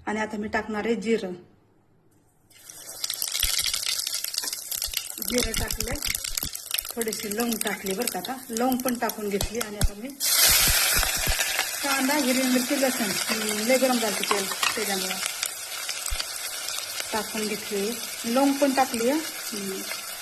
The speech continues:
आता हे ना तेल गरमच आहे, हो, तेल गरमच आहे. हो का, कोणी आठवण केली काय माहिती, लय आठवण केली.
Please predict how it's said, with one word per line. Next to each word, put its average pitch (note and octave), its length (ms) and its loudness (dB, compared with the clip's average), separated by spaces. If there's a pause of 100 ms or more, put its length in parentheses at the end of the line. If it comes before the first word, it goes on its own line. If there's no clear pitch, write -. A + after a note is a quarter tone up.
(2750)
आता G#3+ 280 -2
हे G3+ 100 -6
ना A#3+ 60 -2 (460)
तेल C4 200 8
गरमच B3+ 520 6 (380)
आहे, A#3+ 180 0
हो, A3 100 0
तेल B3+ 320 6
गरमच B3 380 6
आहे. G3+ 100 2
हो G#3+ 40 0
का, G3 120 -6
कोणी A3 220 -2
आठवण A3 380 0
केली G#3 200 2
काय A3 180 -2
माहिती, B3 300 0 (3500)
लय A#3+ 220 0
आठवण A3+ 340 -4
केली. G3+ 260 -4